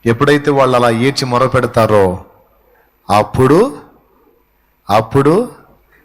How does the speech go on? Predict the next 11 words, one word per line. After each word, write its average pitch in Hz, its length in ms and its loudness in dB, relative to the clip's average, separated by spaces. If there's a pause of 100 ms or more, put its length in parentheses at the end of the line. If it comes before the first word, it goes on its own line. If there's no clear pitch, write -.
ఒలీవల 123 580 2
కొండ 113 280 -4
మీదికి 107 380 -2
దిగొస్తాడు. 95 680 -2 (3000)
ఫస్ట్ 214 420 -2
సంఘాన్ని 160 420 0
ఎత్తుకుపోవడానికి 160 500 -2
ఎక్కడికి 156 240 -2
వచ్చాడు? 160 300 -2
మధ్యాకాశానికి 127 880 -2
వచ్చాడు. 92 360 -6